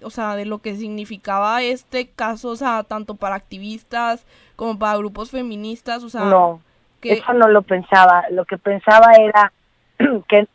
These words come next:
Speaker 2: un paso atrás, ni para agarrar vuelito,
Speaker 1: Ujú.
Speaker 2: pensaba en que Yakiri tenía que estar afuera, o sea,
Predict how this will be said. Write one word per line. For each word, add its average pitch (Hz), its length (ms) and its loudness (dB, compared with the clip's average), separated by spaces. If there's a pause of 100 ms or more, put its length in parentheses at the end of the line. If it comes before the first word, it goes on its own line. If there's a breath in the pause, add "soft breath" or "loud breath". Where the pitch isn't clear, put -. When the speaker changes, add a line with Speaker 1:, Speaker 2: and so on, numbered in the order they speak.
(100)
Speaker 2:
un 240 140 -4
paso 262 340 4
atrás, 240 340 8
ni 233 140 -4
para 180 260 -4
agarrar 202 240 2
vuelito, 202 580 -2 (200)
Speaker 1:
Ujú. 233 400 -12 (440)
Speaker 2:
pensaba 202 500 6
en 226 100 2
que 180 160 -6
Yakiri 214 420 -2
tenía 190 240 -2
que - 80 -14
estar 180 220 6
afuera, 175 460 4
o 165 60 -2
sea, 170 360 2